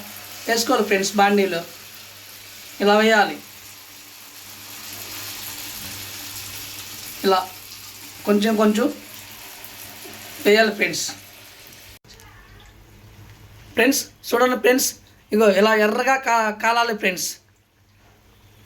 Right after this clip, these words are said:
ఇలా ఎర్రగా ఉండాలి ఫ్రెండ్స్. ఇప్పుడు మేము ఫ్రెండ్స్, ఇప్పుడు మేము ఈ గిన్నెలోకి, ఈ ప్లేట్లోకి ఇలా తీసుకున్నాం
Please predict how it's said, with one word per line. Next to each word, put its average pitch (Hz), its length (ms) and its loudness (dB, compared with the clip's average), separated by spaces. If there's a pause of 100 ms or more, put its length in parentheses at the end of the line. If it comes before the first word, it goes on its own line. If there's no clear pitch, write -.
(120)
ఇలా 202 100 6 (120)
ఎర్రగా 240 380 4
ఉండాలి 196 260 4
ఫ్రెండ్స్. 196 240 0 (1800)
ఇప్పుడు 226 240 6 (580)
మేము 233 260 4 (3000)
ఫ్రెండ్స్, 247 280 2 (360)
ఇప్పుడు 254 280 2
మేము 233 260 4 (680)
ఈ 208 120 -2
గిన్నెలోకి, 247 460 4 (160)
ఈ - 20 2 (180)
ప్లేట్లోకి 240 540 2 (320)
ఇలా 214 180 2
తీసుకున్నాం 226 400 0